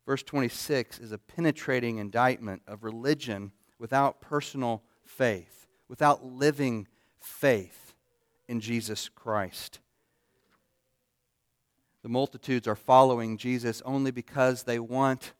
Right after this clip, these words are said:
a Savior who would supply their material needs. They wanted a king who would conquer, a Savior who would supply what they thought they needed.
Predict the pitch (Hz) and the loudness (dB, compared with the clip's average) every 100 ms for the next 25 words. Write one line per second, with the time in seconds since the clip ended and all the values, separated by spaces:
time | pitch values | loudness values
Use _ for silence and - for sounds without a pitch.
0 | _ _ _ 131 120 - 135 139 131 131 | _ _ _ -2 -2 0 2 2 0 -2
1 | 127 123 _ _ _ _ _ _ _ 131 | -2 -4 _ _ _ _ _ _ _ 0
2 | 120 120 117 113 101 _ - 127 - - | 2 4 4 2 -10 _ -12 -12 -10 0
3 | 127 131 131 131 - _ 113 117 110 - | 2 4 0 -4 -12 _ -6 -4 -4 -8
4 | - 131 127 123 117 110 _ _ 110 110 | -2 0 2 0 -2 -6 _ _ -10 -6
5 | 104 87 87 - - _ _ _ _ _ | -6 -8 -16 -18 -20 _ _ _ _ _
6 | _ _ 123 135 135 123 - 143 131 127 | _ _ 0 2 4 0 -2 2 2 2
7 | 117 127 120 107 - - 120 110 - 85 | 0 -4 -6 -8 -18 -4 -4 -4 -10 -12
8 | 82 _ _ _ _ _ _ _ _ _ | -14 _ _ _ _ _ _ _ _ _
9 | _ _ _ - - 131 123 113 104 98 | _ _ _ -12 -4 0 0 0 -6 -4
10 | 107 101 - 104 - 117 110 101 90 87 | -4 -4 -6 -10 -6 -2 0 0 -6 -14
11 | _ _ _ _ 110 - 123 120 - 95 | _ _ _ _ -12 -2 -2 0 -6 -8
12 | 73 90 95 92 85 85 | -8 -16 -14 -14 -16 -20